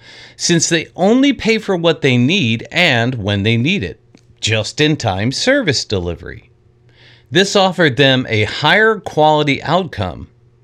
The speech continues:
at lower costs. This allows me to focus on the projects to meet the customer's main goal, to produce and increase sales. Now, don't get me wrong,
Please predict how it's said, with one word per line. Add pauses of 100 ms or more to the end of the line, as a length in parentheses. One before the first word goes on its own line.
at
lower
costs. (720)
This
allows
me
to
focus
on
the
projects (680)
to
meet
the
customer's
main
goal, (600)
to
produce (160)
and
increase
sales. (760)
Now,
don't
get
me
wrong,